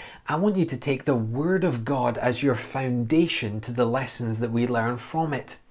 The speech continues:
That is why it's important that you have your own Bible open in front of you so you can read God's word,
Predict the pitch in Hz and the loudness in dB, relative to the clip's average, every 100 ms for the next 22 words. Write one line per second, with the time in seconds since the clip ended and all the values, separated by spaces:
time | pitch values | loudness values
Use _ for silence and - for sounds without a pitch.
0 | - - - 143 160 202 160 139 131 123 | -18 -16 -2 2 4 4 4 2 2 2
1 | 110 - 185 - 113 107 110 107 107 104 | 0 4 4 4 0 0 0 2 2 2
2 | - 117 147 170 139 110 110 110 113 110 | 0 2 2 2 2 4 2 2 0 0
3 | 135 156 - 120 113 104 110 - - - | 0 -2 0 0 0 0 0 -2 -14 -4
4 | - 147 135 131 117 120 180 196 - 120 | 2 2 4 0 2 4 6 4 2 -2
5 | 131 147 190 - - 101 104 110 | -2 0 0 0 -4 -4 -2 -6